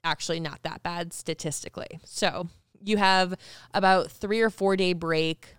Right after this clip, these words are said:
between N F L training camp and the regular season. And it's not really a break. It's more so just, like, so guys can, like, heal up, so cuts can happen. All the coaches are in the facility making these hard decisions, yada, yada, yada.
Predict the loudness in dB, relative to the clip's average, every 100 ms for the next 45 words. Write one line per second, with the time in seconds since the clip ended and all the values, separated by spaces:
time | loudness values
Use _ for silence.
0 | -10 -10 -4 0 0 0 0 0 2 0
1 | -2 -4 -4 -2 0 -2 -4 -4 -2 0
2 | -2 -6 -8 -4 0 0 0 -2 -4 -4
3 | -4 -2 -2 -2 -4 -8 -20 -20 -10 -6
4 | -2 -2 0 2 2 2 2 2 0 -6
5 | -4 0 2 2 2 2 2 0 -2 0
6 | 0 2 2 2 -2 -2 -4 -6 -4 0
7 | 4 6 4 -2 -6 -6 -4 -2 -2 0
8 | -2 0 0 0 0 0 -2 -8 -2 2
9 | 2 2 2 0 2 0 2 0 0 -2
10 | -2 -2 0 0 2 0 0 0 0 -4
11 | -2 -2 -2 -2 -2 0 0 -2 -2 -6
12 | -6 -2 0 0 -2 -4 -4 -4 -4 -4